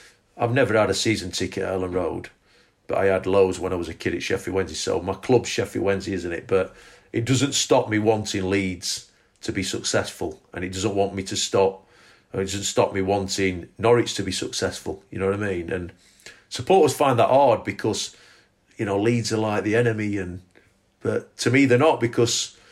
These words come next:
I played for them and I've, I've got a real soft spot for them. So it's, it's really difficult to,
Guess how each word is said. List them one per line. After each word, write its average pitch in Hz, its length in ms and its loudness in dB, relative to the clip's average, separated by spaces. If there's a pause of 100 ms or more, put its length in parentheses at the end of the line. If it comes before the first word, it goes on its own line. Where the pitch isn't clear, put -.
(280)
I 113 60 -6
played 131 280 2
for 120 140 0
them 110 140 2
and 101 260 -4 (340)
I've, 98 160 -12 (140)
I've 101 100 -4
got - 120 0
a 110 40 0
real 110 200 4
soft 123 260 0
spot - 260 0
for 95 220 0
them. 90 140 -6
So 95 460 -2
it's, - 260 -6
it's - 180 -4
really 127 240 6
difficult 107 500 -2
to, - 200 -8